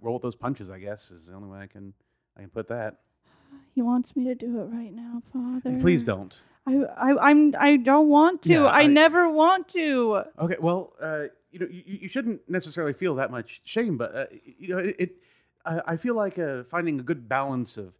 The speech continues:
Speaker 1: of self-control, but also, uh, not feeling horribly shame-, ashamed. You know, it's something every, everyone goes through.
Speaker 2: Okay. Um.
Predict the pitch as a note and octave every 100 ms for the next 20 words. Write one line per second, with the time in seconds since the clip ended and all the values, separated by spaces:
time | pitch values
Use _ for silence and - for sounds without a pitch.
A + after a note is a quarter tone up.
0 | _ _ _ - A2 - D#3+ D#3+ - C#3+
1 | C#3 - C3+ C3+ C3+ C3+ _ _ _ _
2 | D#3 G3 A#3+ A3 G3 F#3 F3 F3 F3 -
3 | F#3+ A#3 - A3 A3 G#3+ G3+ - G#3+ G#3+
4 | G#3 G#3 - A3+ A3 G#3 D#3+ E3 A#3 F#3+
5 | A#2+ C3+ C3+ G3 F#3+ F#3+ F3+ F#3 F#3+ F#3+
6 | - F#3 F#3+ F3+ F3+ D#3 D3+ - G#2 F2
7 | G2+ _ _ _ _ _ _ _ _ _
8 | B3 - B3+ B3+ C4+ B3 _ _ _ _
9 | _ _ _ _ - A#3+ A3+